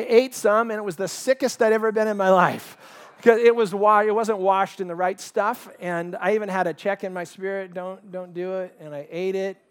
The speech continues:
and did I ever, no more sukuma wiki for me, and, uh, I felt like I was sick for a wiki,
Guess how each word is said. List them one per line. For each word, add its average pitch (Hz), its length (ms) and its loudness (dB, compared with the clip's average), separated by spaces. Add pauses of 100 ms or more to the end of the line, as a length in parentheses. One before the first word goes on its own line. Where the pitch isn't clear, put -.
and 139 380 -16
did 135 240 -6
I 196 320 2
ever, 220 680 2 (920)
no 147 140 -6
more 220 140 0
sukuma 247 380 0
wiki 262 220 -2
for 254 140 0
me, 254 340 0 (180)
and, 202 320 4
uh, 185 240 10
I - 600 -12
felt 247 180 6
like 247 140 6
I 240 80 4
was 226 160 2
sick - 240 -4
for 240 140 4
a 220 60 4
wiki, 196 420 -2